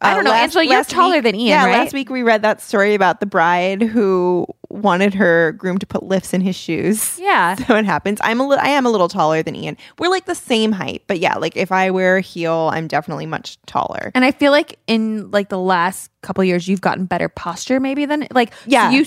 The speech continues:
Speaker 1: you just come across as taller
Speaker 2: Yes,
Speaker 1: than
Speaker 2: I do.
Speaker 1: him.
Speaker 2: Well, I'm, like, a little leaner. He's wider, which sometimes makes somebody present shorter, I guess, a little
Speaker 1: Yeah.
Speaker 2: stouter.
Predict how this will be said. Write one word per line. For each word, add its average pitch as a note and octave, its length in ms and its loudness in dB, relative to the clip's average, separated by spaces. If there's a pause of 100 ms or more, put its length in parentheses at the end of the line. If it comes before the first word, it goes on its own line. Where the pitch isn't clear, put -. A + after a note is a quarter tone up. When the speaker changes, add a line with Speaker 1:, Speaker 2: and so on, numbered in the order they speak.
(160)
Speaker 1:
you C4 160 2
just C#4 240 -2
come C4+ 160 0
across A3 400 0
as G3+ 80 -6
taller - 540 -4
Speaker 2:
Yes, G#3+ 340 0
Speaker 1:
than - 100 2
Speaker 2:
I - 100 2
do. C#4 180 2
Speaker 1:
him. G#3 60 2
Speaker 2:
Well, C4 140 6
I'm, D4+ 220 2
like, F4 180 -8
a D#4 60 -4
little B3+ 580 -8
leaner. D4 600 -4
He's B3+ 440 -14
wider, G3+ 600 2
which G3+ 140 -4
sometimes G3 360 -4
makes F3 200 -6
somebody F3 200 -6
present E3+ 560 -8
shorter, F#3 560 0
I F#3 120 2
guess, G3 440 0
a - 40 -14
little G3 140 -10
Speaker 1:
Yeah. A3+ 180 4
Speaker 2:
stouter. F#3 340 2